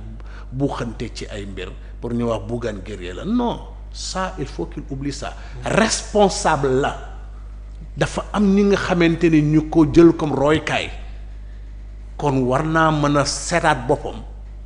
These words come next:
ci jëf yi nga xamante moom lay jëfee mel ni xale bu ndaw, loolu war na ko dàkk ci ay comportement. Mu xam ni ëllëg bu ne, bu bëggee nekk président de la République te yàlla su ko ko mayee,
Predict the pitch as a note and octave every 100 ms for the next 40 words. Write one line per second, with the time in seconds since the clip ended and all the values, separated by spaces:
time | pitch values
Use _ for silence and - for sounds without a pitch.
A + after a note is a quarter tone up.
0 | - - - - - B2 D3+ F3+ F3+ D#3+
1 | - C3 B2 B2 B2+ A#2+ A#2 A2 G2+ G#2+
2 | F#2+ F2 - - - - A#2+ B2 A#2+ G#2+
3 | F#2+ E2 F2 F#2+ A2+ G2+ G#2 G2 G2+ F#2
4 | - F#2+ - - - - - - - -
5 | G2+ - - - - - - - C#3 G#1+
6 | - - - - - - - - A#2 -
7 | E3+ F3 G#3+ A3 G3+ F3 - - - -
8 | C3+ D#3 F3 F3 C#3 D#3+ C#3+ E3 F3 E3
9 | E3+ E3+ - D#3 C#3 C#3+ C3 B2 A#2+ A#2+
10 | A#2 B2 C3 C#3 D#3+ D#3+ D#3+ - - D#3+
11 | E3+ D#3 C3+